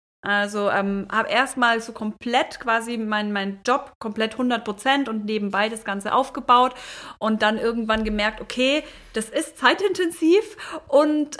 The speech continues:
ähm, es funktioniert auch. Die Leute interessieren sich dafür, da ist irgendwie auch eine Nachfrage und habe das dann schon gemerkt, okay, da könnte wirklich was entstehen. Und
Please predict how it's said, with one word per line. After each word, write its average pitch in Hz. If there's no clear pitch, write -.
ähm, 240
es 247
funktioniert 262
auch. -
Die -
Leute 220
interessieren 214
sich 302
dafür, 277
da 220
ist -
irgendwie 208
auch 185
eine 202
Nachfrage 254
und 226
habe 240
das 254
dann 233
schon 240
gemerkt, 220
okay, 233
da 214
könnte 240
wirklich 233
was 170
entstehen. 175
Und 202